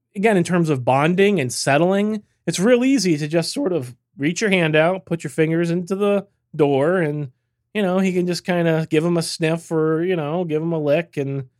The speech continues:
he goes, "Oh, you're here. I'm not alone." And I really think that's largely what it's about, you know, because at least for him, he, he mostly just settles right down. And it's at this point,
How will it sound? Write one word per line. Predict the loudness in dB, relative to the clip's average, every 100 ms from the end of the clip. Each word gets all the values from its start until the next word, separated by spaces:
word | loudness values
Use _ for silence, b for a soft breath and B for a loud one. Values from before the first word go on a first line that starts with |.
| _ _ _
he | 0
goes, | 2 2
"Oh, | 4 4
you're | 4 2
here. | 2 2 4 0 -2 _ _ _ _ _ -4
I'm | 0
not | 2 4
alone." | 4 4 2 2 0 0
And | -4 _ _ _ _ 0
I | 4
really | 4 4
think | 2 0
that's | -2
largely | 0 2 2 2 2
what | 2 0
it's | -2
about, | -4 -2 0 -2 -4 -8
you | -4
know, | -2 -2 -4 -10 _ _ _ _ _ _ -12
because | 2 4 4 2 -4 -8 -2
at | 2
least | 2 2
for | 2
him, | 2 2
he, | -2 -2
he | -2
mostly | 0 0 0 -2
just | -2 -2 -4
settles | -2 -2 0
right | 2 0 2
down. | 0 0 -4 -12 _ _ _ _ _ _ _ -4
And | -2
it's | -2 -6 -10 -10
at | -2
this | -2 -2
point, | 0 2 2